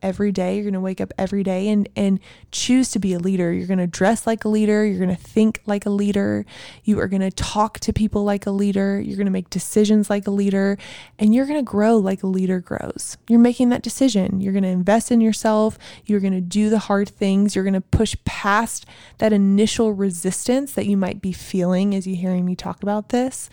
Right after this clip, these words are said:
But making that decision right now is half the battle. It's honestly half the battle, maybe even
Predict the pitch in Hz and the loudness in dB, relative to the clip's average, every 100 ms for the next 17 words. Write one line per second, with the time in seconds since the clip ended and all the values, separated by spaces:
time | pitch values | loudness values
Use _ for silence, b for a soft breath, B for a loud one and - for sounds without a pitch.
0 | B - 220 208 208 220 240 226 202 202 | B -4 2 4 4 4 2 2 0 -2
1 | - 196 196 185 190 214 190 202 233 - | 0 2 2 2 0 -2 -2 -2 -2 -4
2 | - - 196 196 196 - - _ 190 185 | -10 -6 -4 -4 -4 -8 -16 _ -6 -4
3 | - - 50 214 _ _ - - - 214 | -4 -6 -6 -10 _ _ -16 -14 -2 2
4 | 220 208 208 180 185 196 190 190 226 214 | 2 2 0 -2 -4 -6 -2 2 4 4
5 | 202 208 214 214 - 196 185 190 190 | 4 2 0 -2 -4 -2 0 0 -2